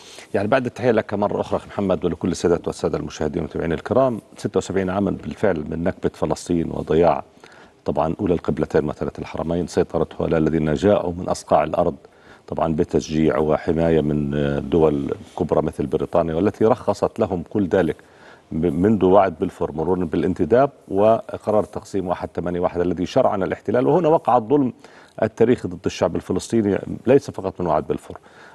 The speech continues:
أيضًا من هذه المؤسسة التي ولدت لتحمي مصالح كل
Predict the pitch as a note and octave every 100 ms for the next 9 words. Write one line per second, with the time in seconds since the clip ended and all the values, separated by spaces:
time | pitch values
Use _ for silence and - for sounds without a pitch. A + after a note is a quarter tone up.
0 | - C#3+ C3 A#2+ A#2+ A2+ G2 G#2+ G#2+ -
1 | F#2 F2+ - G2+ B2 F#2+ F2+ - E2+ -
2 | - - G2 E2+ - _ _ - _ -
3 | F#2 - A2+ G2 - - C3 A2+